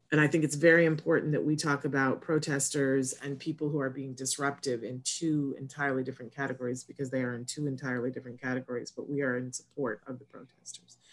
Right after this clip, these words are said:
Now, having said all of that, um, we're here today to talk about autism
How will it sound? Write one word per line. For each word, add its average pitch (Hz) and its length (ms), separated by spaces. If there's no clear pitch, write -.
Now, 185 360
having 233 380
said 202 240
all 185 200
of 175 140
that, 151 420
um, 143 500
we're 208 160
here 208 220
today 165 600
to - 160
talk 147 280
about 143 220
autism 156 540